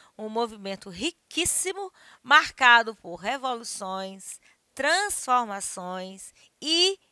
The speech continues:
independência da, da nossa origem, né, lá de Portugal, trazendo pra nós, esse movimento trouxe pra nós, claro,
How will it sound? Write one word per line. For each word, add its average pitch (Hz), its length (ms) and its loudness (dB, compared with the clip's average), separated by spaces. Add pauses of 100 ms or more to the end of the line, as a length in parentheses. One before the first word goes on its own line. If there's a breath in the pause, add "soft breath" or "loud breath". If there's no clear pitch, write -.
(180)
independência 240 1500 -6 (320 soft breath)
da, 185 540 4 (1200)
da 175 420 -4
nossa 185 380 -8
origem, 180 480 -10
né, 185 140 -10
lá 180 160 -6
de 165 80 -20
Portugal, 180 680 -4 (320 soft breath)
trazendo 208 560 -2 (100)
pra 254 220 6
nós, 214 640 -2
esse 190 200 -8
movimento 196 340 -10
trouxe 202 260 -14
pra 196 100 -6
nós, 175 260 -10
claro, 180 320 -10